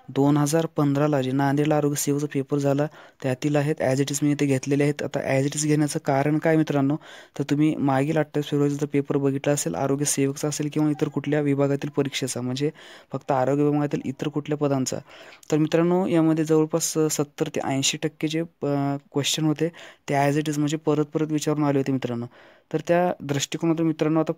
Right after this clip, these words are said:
पुढील जी आगामी मेगा भरती होणार आहे सोळा हजार पदांची, तर तीसुद्धा मित्रांनो, याच कंपनीकडून घेण्यात येणार असे नव्वद टक्के चान्सेस दिसत आहेत. कारण ही जी आपली मागील जी कंपनी होती परीक्षा घेतलेली एकवीस,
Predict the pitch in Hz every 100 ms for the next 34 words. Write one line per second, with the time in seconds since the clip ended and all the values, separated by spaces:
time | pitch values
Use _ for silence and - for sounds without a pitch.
0 | - 151 160 156 156 151 156 160 156 147
1 | 151 147 160 147 143 151 147 156 147 143
2 | 143 143 139 143 143 156 - - - -
3 | - 160 - 180 180 170 170 160 160 160
4 | 156 147 143 165 - 165 160 160 156 156
5 | 160 151 147 151 147 151 143 151 143 147
6 | 143 151 151 147 143 151 139 147 139 123
7 | 117 131 143 156 170 - - - _ 143
8 | 143 156 151 156 151 147 143 151 151 151
9 | 143 143 151 151 151 156 147 151 147 147
10 | 143 143 147